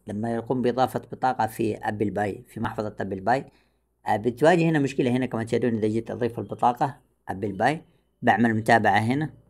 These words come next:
وبعدين هنا أضيف البطاقة، أدخل بط-، تفاصيل البطاقة يدويا. بعدين هنا سواء يدويا أو بالكاميرا،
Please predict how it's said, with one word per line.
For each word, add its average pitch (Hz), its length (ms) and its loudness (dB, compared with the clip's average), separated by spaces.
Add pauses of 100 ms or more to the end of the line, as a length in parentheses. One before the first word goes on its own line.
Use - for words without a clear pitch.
(720)
وبعدين 113 440 0
هنا 139 340 0 (220)
أضيف 113 220 -2
البطاقة، 101 440 -2
أدخل 110 240 -6
بط-، 98 240 -10
تفاصيل 107 480 -6
البطاقة 107 300 -4
يدويا. 92 340 -6 (500)
بعدين 131 260 2
هنا 151 500 -2
سواء 151 340 2
يدويا 165 360 4
أو 151 100 0
بالكاميرا، 110 540 0